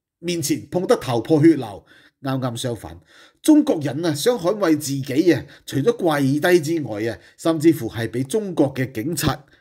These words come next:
武警、公安、呃，特務打到血-，頭破血流。中國人民只係想捍衛自己嘅屋企，都俾人打得血，呢個狗血淋頭啊！好啦，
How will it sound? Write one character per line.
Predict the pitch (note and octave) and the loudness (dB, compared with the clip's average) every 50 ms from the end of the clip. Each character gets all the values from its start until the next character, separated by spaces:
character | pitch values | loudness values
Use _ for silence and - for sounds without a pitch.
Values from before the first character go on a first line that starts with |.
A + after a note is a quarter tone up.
| _ _ _ _ | _ _ _ _
武 | - C#3 C3+ C3 D3+ D3+ | -2 0 4 4 4 4
警、 | D3+ - G2+ A2+ C#3 C#3 - _ _ _ | 2 -2 -10 -10 -12 -14 -18 _ _ _
公 | - A#3 A3 G#3+ A3 A3 | 0 0 0 0 0 0
安、 | A3+ A3 G#3 E3+ B2 - - _ _ _ _ _ _ | 2 2 2 2 0 -6 -14 _ _ _ _ _ _
呃， | - C3+ B2+ B2 - - | -12 -10 -10 -6 -4 -4
特 | D#3+ D3+ - | -4 -4 -4
務 | D#3+ E3 E3+ D#3 D3 C3+ - - - _ | 0 4 6 6 6 4 0 -8 -16 _
打 | - - D3 - | -8 -4 -2 0
到 | - D3 C3 | 0 0 0
血-， | - D3 F3 E3 - C#3+ D3+ D3 - _ _ - A2 G#2 - | 2 4 2 2 2 -2 -10 -10 -12 _ _ -20 -20 -20 -18
頭 | - - B2 G#2+ | -16 -14 -12 -12
破 | G2+ - C3+ C3 G2 | -10 -6 -6 -6 -4
血 | A2+ B2 | -6 -8
流。 | G#2 F#2 E2 D#2 _ _ _ _ _ _ _ _ _ _ _ _ _ _ _ _ _ _ - _ _ _ _ - | -10 -10 -16 -20 _ _ _ _ _ _ _ _ _ _ _ _ _ _ _ _ _ _ -20 _ _ _ _ 2
中 | D4 C#4+ B3+ | 2 2 4
國 | C4 F#3+ D#3+ | 2 0 0
人 | C3+ A#2 A2 | 0 -2 -4
民 | A2+ A2+ A2 G2+ F2 - _ _ | -6 -8 -10 -10 -12 -16 _ _
只 | - - C4+ | -14 -4 0
係 | A3+ G3 | 0 2
想 | D#3 C#3 G#3 A3+ | 2 2 0 0
捍 | - - D3 D3+ | 2 2 4 4
衛 | D3 C#3+ C3 A#2+ | 4 4 0 -2
自 | - - A#2 A#2 | -4 -6 -8 -8
己 | A2+ G#2 | -8 -4
嘅 | - B2+ D#3 E3 D3+ C#3+ B2+ C#3 F3 | 0 0 0 2 2 0 -2 -2 -2
屋 | G3 F#3 - - | -6 -8 -10 -6
企， | - - - F2+ G2+ B2 B2 B2 _ _ _ _ _ _ _ | -4 -2 -2 -2 -4 -8 -10 -12 _ _ _ _ _ _ _
都 | - - A3+ A3 E3 | -4 -4 -4 -2 -2
俾 | D#3 C#3 D#3+ | 2 4 4
人 | F3 D3 G#2 F2 E2+ | 4 4 2 -2 -8
打 | - G2 B2 | -6 -4 -4
得 | C3 D3+ D#3 C#3+ - _ _ - | -2 -4 -4 -6 -10 _ _ -20
血， | B2 - - B2+ A#2+ A#2+ - _ | -20 -16 -12 -10 -12 -12 -10 _
呢 | - D#3 | -4 -4
個 | D3+ A#2+ A#2+ A2+ | -2 -2 -4 -4
狗 | - G2 A#2+ B2 | -4 -4 -2 0
血 | C3+ B2 | 0 0
淋 | G2 E2 D#2 | 0 -4 -12
頭 | - - - - _ _ _ _ _ _ _ - | -16 -20 -20 -20 _ _ _ _ _ _ _ -12
啊！ | F#2+ G#2+ A2+ A2 F#2 E2+ - _ _ _ - - - - - - _ | -10 -8 -6 -6 -8 -10 -14 _ _ _ -20 -20 -20 -20 -20 -12 _
好 | - C#3+ | 2 4
啦， | D#3+ D#3 - - - | 4 4 2 -2 -12